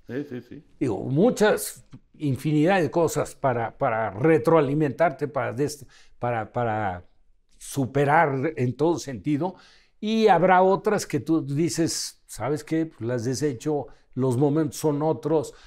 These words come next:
Speaker 2: los sistemas de trabajo son diferentes, el trabajo específico de entrenamiento por líneas es otro". Bueno,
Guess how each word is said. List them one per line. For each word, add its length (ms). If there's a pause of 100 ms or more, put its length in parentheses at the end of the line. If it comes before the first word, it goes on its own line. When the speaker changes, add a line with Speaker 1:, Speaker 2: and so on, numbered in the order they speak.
(120)
Speaker 2:
los 280
sistemas 600
de 100
trabajo 360
son 200
diferentes, 960 (280)
el 140
trabajo 720
específico 720
de 60
entrenamiento 680
por 200
líneas 440
es 180
otro". 720
Bueno, 200